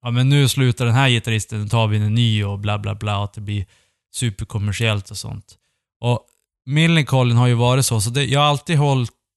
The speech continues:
jag har alltid hållit Millencolin högt på grund av det. Och ett annat band som jag också har hållit högt, men det gick åt skogen, det var ju Blink hundra åttiotvå. För de har ju också varit kompisar och sen bara, "Ah, ska vi börja spela musik?"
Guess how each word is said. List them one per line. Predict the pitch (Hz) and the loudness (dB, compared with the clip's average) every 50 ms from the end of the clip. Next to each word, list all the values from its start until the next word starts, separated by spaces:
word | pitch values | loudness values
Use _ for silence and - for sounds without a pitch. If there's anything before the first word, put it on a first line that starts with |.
| _ _ _ | _ _ _
jag | 131 135 | -4 -2
har | 135 | -2
alltid | 139 131 - 175 160 | -2 -4 -4 -2 -2
hållit | 147 139 127 120 117 113 | 0 0 2 2 2 2
Millencolin | 120 135 147 143 131 120 113 107 - 113 107 104 107 | 2 2 2 2 2 0 -2 -2 -2 -2 -2 -2 -2
högt | 95 - 151 143 - - - _ _ | -2 -2 -2 -4 -4 -8 -20 _ _
på | - 113 | -8 -4
grund | 104 113 113 113 110 104 | -2 0 2 2 0 0
av | 101 95 | -2 0
det. | 98 110 110 113 127 151 147 - _ _ _ _ _ _ _ _ _ | 0 2 2 2 2 0 -2 -6 _ _ _ _ _ _ _ _ _
Och | 131 131 131 - - - | -4 -4 -4 -4 -6 -8
ett | 117 - | -4 0
annat | 131 131 127 123 107 - | 0 2 2 2 2 2
band | - 117 110 110 107 | 0 0 0 0 0
som | - 110 | 0 -2
jag | 113 107 120 | 0 0 -2
också | 113 - - - 113 | -2 -2 -2 -2 0
har | 104 107 110 110 107 101 104 - _ _ _ | 0 2 0 0 0 -2 -4 -8 _ _ _
hållit | - 101 117 113 110 95 | -6 -4 -2 0 0 0
högt, | - 120 117 - - - | 0 0 -2 -2 -6 -10
men | - 110 107 110 | -6 -4 -2 2
det | 123 | 2
gick | 120 110 - | 2 2 0
åt | 117 - | -2 -4
skogen, | - - 135 120 113 107 104 110 | -2 0 0 2 2 2 2 2
det | 123 | 4
var | 123 113 | 4 4
ju | 110 110 110 | 4 2 2
Blink | 104 104 107 110 110 104 101 - | 0 0 2 2 2 2 0 -2
hundra | 107 104 104 104 | -2 0 0 -2
åttiotvå. | 101 - 104 - - - 131 107 92 - - | -4 -4 -8 -10 -8 -6 -6 -4 -4 -6 -8
För | - - 117 | -8 -2 2
de | 117 127 127 127 | 4 4 6 6
har | 120 | 4
ju | 120 117 | 4 4
också | - 131 - - - - 113 | 2 0 -2 0 0 0 2
varit | 101 101 98 101 98 98 95 - _ _ _ _ _ _ _ _ | 4 4 4 4 4 4 2 0 _ _ _ _ _ _ _ _
kompisar | - - 135 131 123 117 - 110 98 - 110 98 92 | 2 4 4 4 4 2 2 0 0 2 2 2 2
och | - 110 104 | 2 2 4
sen | 98 110 104 101 | 4 4 4 4
bara, | 101 - - | 4 4 4
"Ah, | 208 131 | 4 4
ska | - - | 2 0
vi | 127 113 | 0 0
börja | 120 117 | 2 0
spela | - - 113 113 | 0 0 0 0
musik?" | 113 113 107 - 117 98 - - _ _ | 2 2 2 2 2 0 0 -4 _ _